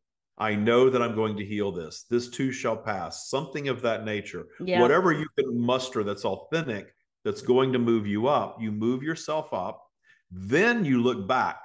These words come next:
Speaker 1: Instead of looking forward and only wanting to stay up, you fearlessly look back because you're now in high vibration.
Speaker 2: Yeah.
Speaker 1: You can now see it very differently. You can now find appreciation for that transgressor. And in doing that work over and over again,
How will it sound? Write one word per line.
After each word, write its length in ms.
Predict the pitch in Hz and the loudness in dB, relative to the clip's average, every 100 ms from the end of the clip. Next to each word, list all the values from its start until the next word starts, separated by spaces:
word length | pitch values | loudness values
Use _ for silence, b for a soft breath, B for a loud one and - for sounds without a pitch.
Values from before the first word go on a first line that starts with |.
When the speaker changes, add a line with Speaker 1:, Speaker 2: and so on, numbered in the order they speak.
| - | -18
Speaker 1:
Instead 340 | 117 101 123 143 | -16 -6 -2 -2
of 140 | 147 | -2
looking 280 | 180 196 175 | -4 -4 -10
forward 460 | - 208 170 117 | 0 4 4 4
and 80 | 113 | 0
only 200 | 110 123 | -2 -2
wanting 240 | 127 127 127 | -4 -6 -8
to 80 | |
stay 300 | 120 - 127 | -10 -4 0
up, 360 | 147 131 107 - b _ | 2 2 -2 -12 b _
you 140 | 120 | -4
fearlessly 640 | 117 - 147 170 156 - 123 | -2 -2 0 0 -2 -4 -4
look 220 | 117 110 | -4 -4
back 300 | 131 143 - | -4 -4 -8
because 260 | 120 123 110 | -10 -10 -8
you're 80 | |
now 280 | 110 110 110 | -4 -2 -2
in 60 | 101 | -4
high 200 | 101 98 | -6 -8
vibration. 580 | 92 82 87 87 - - _ _ - | -10 -12 -12 -12 -14 -20 _ _ -8
Speaker 2:
Yeah. 320 | 185 196 156 | 0 0 2
Speaker 1:
You 100 | 113 | -2
can 120 | 110 107 | -4 -2
now 80 | 113 | -2
see 260 | 113 120 113 | 0 0 0
it 120 | 98 | 2
very 220 | 104 101 | 0 0
differently. 540 | 90 101 101 82 82 - B B B | -2 -6 -6 -10 -16 -18 B B B
You 140 | - 117 | -2 0
can 200 | 127 110 | 0 0
now 260 | 123 139 113 | 0 2 0
find 540 | - 123 120 139 139 | -2 0 0 0 -2
appreciation 1000 | 127 127 117 - 104 127 131 - 92 95 _ _ _ _ | -2 -2 -4 -4 -2 -2 -2 -6 -10 -12 _ _ _ _
for 240 | 123 131 120 | 4 4 4
that 220 | 101 92 | 0 -2
transgressor. 760 | - 98 92 113 147 165 90 | -6 -6 -6 -2 -2 -4 -10
And 180 | 80 107 | -6 -4
in 200 | 98 98 | -2 -4
doing 380 | 92 131 170 131 | 0 2 2 2
that 180 | 107 98 | -4 -2
work 300 | 107 117 117 | -2 -2 -2
over 260 | 113 107 101 | -6 -4 -4
and 100 | 95 | -4
over 280 | 151 156 | -4 -4
again, 400 | 107 95 92 92 | -4 -6 -10 -12